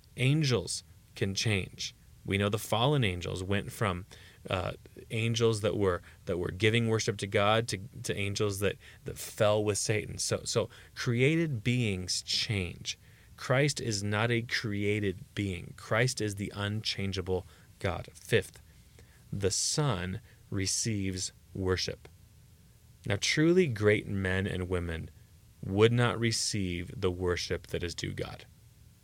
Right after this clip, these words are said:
I-, if there's, if there's truly a great man or woman, they would not receive the worship that's due God. Consider John the Baptist, consider Paul. They would not let you worship them. Jesus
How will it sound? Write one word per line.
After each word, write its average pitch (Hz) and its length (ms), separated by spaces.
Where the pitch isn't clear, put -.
I-, - 40
if 107 280
there's, 113 180
if 113 180
there's 113 200
truly 175 640
a 107 120
great 107 460
man 107 340
or 110 120
woman, 90 340
they 92 100
would 92 180
not 95 380
receive 98 560
the 98 100
worship 92 460
that's 95 180
due 92 320
God. 90 340
Consider 110 420
John 104 320
the 113 80
Baptist, 95 560
consider 90 440
Paul. 92 440
They 92 160
would 95 200
not 95 500
let 107 320
you 90 340
worship 90 600
them. - 240
Jesus 101 640